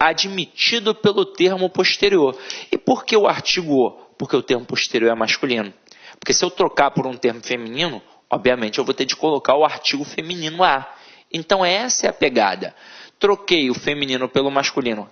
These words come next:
acarretou na construção ao, tem crase. Pode acontecer outra coisa? Claro que pode. Pode acontecer de ficar apenas o a. E se ficar apenas o a, não tem crase. E aquele elemento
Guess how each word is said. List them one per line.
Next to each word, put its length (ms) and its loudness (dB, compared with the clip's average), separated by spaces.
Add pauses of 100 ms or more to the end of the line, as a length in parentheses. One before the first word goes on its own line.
(100)
acarretou 640 0
na 120 -2
construção 600 -4 (120)
ao, 680 2 (140)
tem 140 -4
crase. 520 0 (480)
Pode 200 2
acontecer 400 0
outra 200 0
coisa? 380 2
Claro 320 0
que 60 -20
pode. 420 2 (340)
Pode 280 4
acontecer 400 0
de 120 -2
ficar 240 0
apenas 480 -2
o 120 6
a. 360 0 (180)
E 80 2
se 140 0
ficar 300 2
apenas 440 -2
o 100 4
a, 340 2
não 220 -2
tem 160 -2
crase. 480 0 (200)
E 120 2
aquele 280 0
elemento 640 0